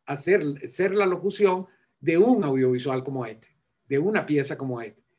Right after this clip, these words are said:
Eh, por ejemplo, otros destacados locutores, cada quien en su área, con su público y sus tipos de, de, de, de programa,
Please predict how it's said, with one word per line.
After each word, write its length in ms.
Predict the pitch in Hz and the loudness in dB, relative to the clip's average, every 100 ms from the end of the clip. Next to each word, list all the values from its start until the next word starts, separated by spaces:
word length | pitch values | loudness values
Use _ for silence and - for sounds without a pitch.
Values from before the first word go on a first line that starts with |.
| _ _ _ _ _ _ _ - | _ _ _ _ _ _ _ 2
Eh, 800 | 156 156 151 151 147 135 131 131 | 4 6 4 4 4 4 0 -2
por 140 | 147 | -2
ejemplo, 640 | 143 170 202 185 131 120 - | 0 4 4 2 -4 -6 -6
otros 440 | 143 147 170 196 | -4 0 2 4
destacados 580 | 196 175 160 147 147 185 | 4 4 2 -2 2 6
locutores, 680 | 214 - 151 135 175 214 254 | 6 4 0 0 2 2 0
cada 300 | - 160 170 | -2 -2 -2
quien 240 | 170 185 185 | 0 0 0
en 80 | 196 | -2
su 240 | 170 156 | -2 2
área, 360 | 170 196 160 135 | 4 2 0 -4
con 240 | 139 131 | -6 -8
su 200 | 127 127 | -8 -8
público 600 | 160 202 190 156 - 120 - _ _ _ | -2 0 2 -2 -2 -6 -8 _ _ _
y 180 | - 143 | -4 -2
sus 240 | 131 143 135 | -2 -6 -2
tipos 340 | 147 143 165 | -4 -2 -2
de, 320 | 170 139 131 | 2 2 2
de, 400 | 127 131 127 120 | 0 2 2 -2
de, 340 | 120 110 110 - _ _ _ _ _ | -6 -8 -10 -14 _ _ _ _ _
de 120 | 151 | -6
programa, 680 | 151 156 175 190 156 170 214 | -2 -2 2 2 2 -2 -6